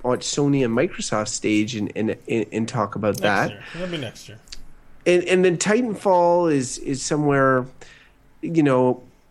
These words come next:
Speaker 1: I guess Titanfall might be a, a good fit, but yeah, I, I understand what you're saying. It's not, it's definitely not.
Speaker 2: Titanfall
Speaker 1: None of this
Speaker 2: looks
Speaker 1: says
Speaker 2: interesting.
Speaker 1: Bo.
Speaker 2: Like, I, the Tit-, Titanf-, Titanfall and Battlefield One both look interesting.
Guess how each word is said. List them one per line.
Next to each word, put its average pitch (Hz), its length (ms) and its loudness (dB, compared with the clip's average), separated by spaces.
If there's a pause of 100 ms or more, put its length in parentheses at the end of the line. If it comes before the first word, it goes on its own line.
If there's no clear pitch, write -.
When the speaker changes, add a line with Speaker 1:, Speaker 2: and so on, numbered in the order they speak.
(440)
Speaker 1:
I 202 180 2
guess 233 320 0
Titanfall 175 580 0
might 139 180 0
be 135 280 0
a, 123 400 -2
a 123 40 0
good 123 300 -2
fit, 123 340 -2
but 120 220 -4
yeah, 160 260 2
I, 175 140 2
I 170 240 0
understand 175 400 -2
what 131 100 0
you're 110 120 -2
saying. 120 280 -2
It's - 220 -6
not, 185 260 2
it's 143 140 -2
definitely 214 320 0
not. 151 240 0
Speaker 2:
Titanfall 143 320 -4
Speaker 1:
None 214 180 2
of 226 100 2
this 190 140 2
Speaker 2:
looks 143 140 0
Speaker 1:
says 151 340 -2
Speaker 2:
interesting. 120 220 -6
Speaker 1:
Bo. 120 220 0 (100)
Speaker 2:
Like, 123 160 -6
I, 147 340 -2
the 135 200 -12
Tit-, 208 360 0
Titanf-, 233 540 -4
Titanfall 196 640 -2
and 156 240 -2
Battlefield 151 540 0
One 117 320 -6
both 117 320 -6
look 113 180 -12
interesting. - 520 -20